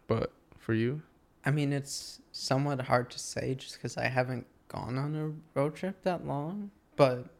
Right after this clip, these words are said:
Speaker 2: I don't know. I could see myself doing longer than a week, especially with a cross-country one. I don't know if I would set a limit at this point. I would kinda have to see, and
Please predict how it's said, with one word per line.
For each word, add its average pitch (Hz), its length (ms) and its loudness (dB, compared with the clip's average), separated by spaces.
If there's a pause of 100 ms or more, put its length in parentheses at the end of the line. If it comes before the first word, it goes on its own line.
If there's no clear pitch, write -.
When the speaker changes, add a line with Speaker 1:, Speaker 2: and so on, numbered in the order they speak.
(220)
Speaker 2:
I 180 60 -6
don't 196 160 4
know. 123 120 0
I 135 100 0
could 165 180 0
see 156 180 0
myself 139 480 0
doing 123 320 -2
longer 127 340 -2
than 131 160 -2
a 127 80 -2
week, 127 340 -4
especially 131 500 0
with 123 180 -4 (540)
a 123 160 0
cross-country 123 840 -2
one. 131 400 -6 (340)
I 143 60 4
don't 196 160 0
know 185 160 0
if 165 140 -4
I 147 80 6
would 143 180 -2
set 131 260 2
a 131 60 2
limit 123 340 0
at - 220 -8
this 139 180 -10
point. - 400 -8
I - 120 -4
would 127 160 -4 (300)
kinda 143 260 -2
have 139 200 -2
to 117 100 -8
see, 127 420 -4
and 120 240 -6